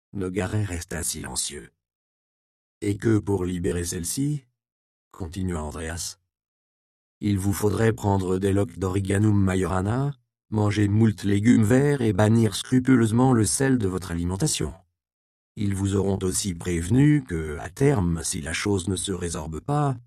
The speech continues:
seule l'intervention d'un excellent chirurgien pourrait vous garder d'un plus grand drame. Henri de Mondeville, chirurgien du roi et quoique fort avaricieux, un homme sérieux.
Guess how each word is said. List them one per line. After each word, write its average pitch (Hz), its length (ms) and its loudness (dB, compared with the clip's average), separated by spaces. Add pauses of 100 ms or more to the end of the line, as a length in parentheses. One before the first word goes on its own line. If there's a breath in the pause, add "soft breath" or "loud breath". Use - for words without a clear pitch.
(240)
seule 110 360 4
l'intervention 98 800 -2
d'un 87 240 -2
excellent 92 500 -2
chirurgien 95 760 -4
pourrait 92 560 -2
vous 87 160 -8
garder 87 680 -2
d'un 82 200 -8
plus 87 180 -8
grand 90 280 -4
drame. 92 580 -4 (1040)
Henri 175 400 4
de 147 140 6
Mondeville, 101 800 2 (400)
chirurgien 101 760 0
du 90 100 -4
roi 120 400 0
et 92 100 0
quoique 98 320 -2
fort 95 280 -2
avaricieux, 98 600 0
un 104 160 4
homme 101 140 2
sérieux. 87 500 -4